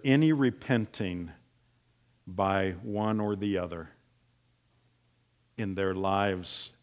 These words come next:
and with one another. And that means there's also seldom forgiveness. I want us to see how that,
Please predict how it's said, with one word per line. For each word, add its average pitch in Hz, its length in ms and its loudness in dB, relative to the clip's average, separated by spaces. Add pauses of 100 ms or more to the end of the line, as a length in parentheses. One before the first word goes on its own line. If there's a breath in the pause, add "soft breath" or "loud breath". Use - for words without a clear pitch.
and 95 180 -8
with 95 280 -6
one 95 160 -8
another. 87 520 -10 (2500)
And 101 140 -4
that 98 140 -2
means 104 300 -2
there's 104 220 2
also 101 520 2
seldom 98 540 -4
forgiveness. 90 1040 -8 (2500 soft breath)
I 131 60 -4
want 139 200 2
us 120 120 -6
to 113 80 -6
see 113 260 -4
how 101 240 0
that, 101 260 2